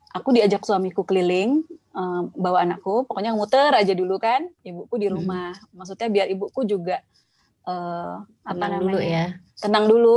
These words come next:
Speaker 1: gitu, biar ibuku di
Speaker 2: Hmm,
Speaker 1: rumah.
Speaker 2: hmm.
Speaker 1: Suamiku muter-muter. Terus, ya udah, kata suamiku, "Jangan emosi, jangan keluar kata-kata yang menyakitkan," intinya begitulah.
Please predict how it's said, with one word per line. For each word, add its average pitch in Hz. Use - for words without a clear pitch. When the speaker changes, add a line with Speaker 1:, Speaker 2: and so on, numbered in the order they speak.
Speaker 1:
gitu, 185
biar 185
ibuku 185
di 190
Speaker 2:
Hmm, -
Speaker 1:
rumah. 180
Speaker 2:
hmm. 175
Speaker 1:
Suamiku 175
muter-muter. 165
Terus, -
ya 170
udah, 240
kata 170
suamiku, 170
"Jangan 165
emosi, 170
jangan 170
keluar 170
kata-kata 170
yang 170
menyakitkan," 170
intinya 170
begitulah. 165